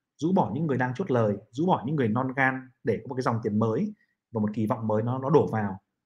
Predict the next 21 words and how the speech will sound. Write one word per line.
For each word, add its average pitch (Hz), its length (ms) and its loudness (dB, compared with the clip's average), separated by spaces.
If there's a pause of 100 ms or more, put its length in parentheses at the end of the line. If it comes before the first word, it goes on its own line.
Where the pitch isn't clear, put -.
(260)
Thì 123 60 -4
đấy 107 80 -2
là 127 60 -2
một 135 60 -8
cái 123 100 -6
trạng 117 180 -6
thái 113 260 -4
nhá, 170 100 -4 (240)
thị 160 100 -8
trường 110 200 0
diễn 143 120 -2
biến 131 160 0
như 143 100 0
vậy. 143 120 -4 (2250)
Có 120 100 2
bạn 143 140 2
Nguyễn 170 120 2
Mạnh 175 120 2
Hà 117 280 6
nói 107 240 2
là 113 340 2